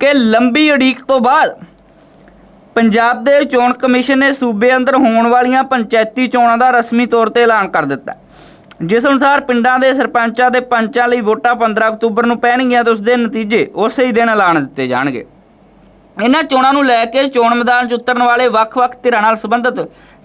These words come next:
ਚਾਹਵਾਨਾਂ ਨੇ ਬੇਸ਼ੱਕ ਪਿਛਲੇ ਕਾਫੀ ਸਮੇਂ ਤੋਂ ਕਮਰ ਕੱਸੀ ਹੋਈ ਸੀ, ਪਰ ਸਰਪੰਚੀ ਸੰਬੰਧੀ ਪਿੰਡਾਂ ਦੀਆਂ ਸੀਟਾਂ ਆਮ ਜਾਂ ਅਨੁਸੂਚਿਤ ਜਾਤੀਆਂ ਲਈ ਰਾਖਵੀਆਂ ਹੋਣ ਦੇ ਬਰਕਰਾਰ ਭੰਬਲ ਭੂਸੇ ਨੇ ਉਹਨਾਂ ਦਾ ਉਤਸ਼ਾਹ ਠੰਡਾ ਕਰਕੇ ਰੱਖ ਦਿੱਤਾ ਆ,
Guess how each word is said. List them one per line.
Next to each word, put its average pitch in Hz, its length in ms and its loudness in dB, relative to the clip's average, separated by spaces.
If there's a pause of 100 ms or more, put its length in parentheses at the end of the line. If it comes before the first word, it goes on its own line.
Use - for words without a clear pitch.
ਚਾਹਵਾਨਾਂ 262 520 0
ਨੇ 185 160 -6
ਬੇਸ਼ੱਕ 240 500 -2
ਪਿਛਲੇ 240 420 0
ਕਾਫੀ 240 320 -2
ਸਮੇਂ 233 280 -2
ਤੋਂ 240 240 0 (680)
ਕਮਰ 254 260 0
ਕੱਸੀ 247 360 -2
ਹੋਈ 233 200 2
ਸੀ, 202 240 -8 (200)
ਪਰ 220 200 2
ਸਰਪੰਚੀ 214 760 -4
ਸੰਬੰਧੀ 233 420 -4
ਪਿੰਡਾਂ 208 340 -2
ਦੀਆਂ 220 160 -2
ਸੀਟਾਂ 220 500 -2
ਆਮ 202 320 0
ਜਾਂ 196 200 0 (1000)
ਅਨੁਸੂਚਿਤ 226 500 -4
ਜਾਤੀਆਂ 240 520 0
ਲਈ 240 200 0 (880)
ਰਾਖਵੀਆਂ 240 500 2
ਹੋਣ 226 300 0
ਦੇ 240 140 2
ਬਰਕਰਾਰ 220 520 0
ਭੰਬਲ 214 360 -2
ਭੂਸੇ 233 300 -2
ਨੇ 220 80 0
ਉਹਨਾਂ 233 200 0
ਦਾ 233 120 2
ਉਤਸ਼ਾਹ 226 400 -2
ਠੰਡਾ 285 380 0
ਕਰਕੇ 175 320 -4
ਰੱਖ 135 200 -4
ਦਿੱਤਾ 143 240 -4
ਆ, 131 160 -4